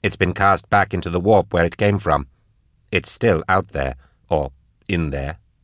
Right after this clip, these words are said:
somewhere. Sorry." "No wonder you recommend unburdening," he said. "I'm worrying what I will begin to say to the poor confessor I visit."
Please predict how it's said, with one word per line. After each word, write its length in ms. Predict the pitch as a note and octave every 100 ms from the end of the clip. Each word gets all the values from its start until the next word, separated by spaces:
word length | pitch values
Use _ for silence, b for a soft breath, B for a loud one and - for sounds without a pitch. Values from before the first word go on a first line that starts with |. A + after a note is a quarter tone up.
| _ _
somewhere. 400 | - C#2+ C#2+ D2+ - _ _ _ _ _ _ _ _ -
Sorry." 360 | E2 D2+ C#2 _ _ _ _ _ _ _ -
"No 120 | G#2
wonder 240 | G#2+ A#2
you 120 | E2 G2
recommend 400 | - F#2+ F#2+ F2
unburdening," 760 | F#2+ F2+ F2+ G2+ D#2+ D2+ F#2 b b b
he 100 | -
said. 220 | C#2+ D#2 - _ _ _ _ _ _ _ _ _
"I'm 180 | B2+ A#2
worrying 360 | A2 A#2 A2 G#2+
what 100 | A2
I 80 | A#2
will 120 | G#2
begin 220 | G2+ A#2
to 60 | F#2+
say 260 | - C3+
to 100 | C3+
the 80 | D#2+
poor 240 | - F#2 E2+
confessor 460 | F#2 - G2+ F#2
I 100 | F#2
visit." 340 | F2 F#2 F2+